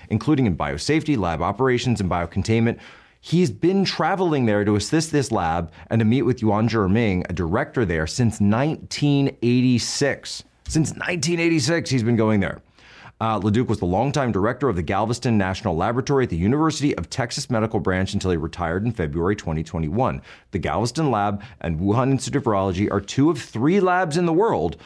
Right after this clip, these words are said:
that perform similar risky research on novel coronaviruses, according to Richard Ebright, professor of governors, uh, Board of Governors professor at chemistry and chemical biology at the Rutgers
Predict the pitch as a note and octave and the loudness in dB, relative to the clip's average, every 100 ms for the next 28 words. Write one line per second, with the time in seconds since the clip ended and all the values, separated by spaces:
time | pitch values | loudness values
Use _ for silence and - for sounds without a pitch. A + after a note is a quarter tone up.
0 | - - A2+ G#2+ - B2 G#2+ - C#3 D3 | -8 -4 -2 -2 0 2 2 0 0 2
1 | E3+ F#3+ A2+ G#2+ - D#3+ A2 F#2+ - G2 | 2 2 2 0 0 0 2 0 0 0
2 | G2+ G#2+ G2+ D2+ D2+ - A2+ D3+ G3+ F#2 | 0 0 2 0 -2 -4 0 0 0 0
3 | D#2 C#2 - C#2 - - - G2+ - G#2 | -2 -4 -6 -10 -12 -14 -8 -4 0 2
4 | C#3 D3 A2+ A#2 C3 F2+ F#2 F#2+ F#2 - | 2 0 0 0 0 0 -2 0 -2 -6
5 | - _ G#2+ - A2+ D3 C#3 G#2+ G2 G2 | -18 _ -6 -2 -2 0 0 0 0 2
6 | G2 F#2 - _ _ - G2 E2 F3+ D3+ | 2 0 -4 _ _ -6 -2 0 2 2
7 | A2 F2+ F2 F2+ G2 F2 G2 - F#2+ - | 2 0 -4 -4 -4 -2 -2 -2 -4 -2
8 | B2 C3 C3 C3+ - F2 - B2 B2+ C3+ | -2 0 0 0 0 -2 -4 -2 0 0
9 | A2 F#2+ A2 A2 F#2+ F#2+ - - B1 D#2 | 0 0 0 0 0 -2 -4 -8 -8 -4
10 | A#2+ - A#2 F#2+ | -4 0 0 0